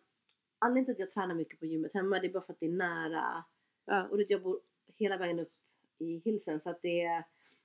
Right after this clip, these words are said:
Speaker 1: ganska jobbigt att åka någonstans. Det tar hela dagen om jag ska göra typ ett träningspass. Så att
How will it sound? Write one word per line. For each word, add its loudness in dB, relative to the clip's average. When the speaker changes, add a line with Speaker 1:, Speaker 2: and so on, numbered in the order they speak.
Speaker 1:
ganska 2
jobbigt 2
att -4
åka 0
någonstans. -2
Det -14
tar -4
hela 0
dagen 2
om -8
jag -12
ska -8
göra -6
typ -8
ett -16
träningspass. -6
Så -4
att -8